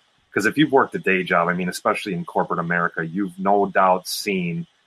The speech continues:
wages are starting to slow down. You're expected to do more work, stay longer hours. And so I wrote that book to, as almost like an, "I understand what you're going through, but here's what's possible if you, if you got the time." The second half of the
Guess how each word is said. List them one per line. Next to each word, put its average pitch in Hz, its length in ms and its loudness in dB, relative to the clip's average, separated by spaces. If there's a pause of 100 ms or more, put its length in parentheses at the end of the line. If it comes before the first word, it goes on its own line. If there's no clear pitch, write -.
(300)
wages 104 460 0
are 104 80 0
starting 101 340 0
to - 20 -6
slow 98 320 2
down. 95 460 4
You're 87 140 0
expected 98 460 -4
to 90 60 -8
do 90 160 -8
more 82 280 -2
work, 101 400 0
stay 90 260 -2
longer 87 480 0
hours. 98 460 2
And 90 100 -8
so 90 320 0 (500)
I 107 60 2
wrote 127 280 6
that 104 180 2
book 107 240 2
to, 98 260 0 (260)
as 131 120 -2
almost 113 340 2
like 117 160 0
an, 95 80 -4
"I 90 160 0
understand 98 540 -2
what 95 100 -6
you're 90 80 -8
going 92 300 -4
through, 127 340 -2 (300)
but 92 100 -6
here's 120 300 2
what's 104 180 -2
possible 90 760 0
if - 220 -10
you, 90 400 -8
if 92 220 -12
you 87 260 -8 (180)
got 85 220 -4
the 87 60 -16
time." 82 420 -6 (520)
The - 80 0
second 180 360 2
half 120 220 2
of 104 40 -14
the 107 60 2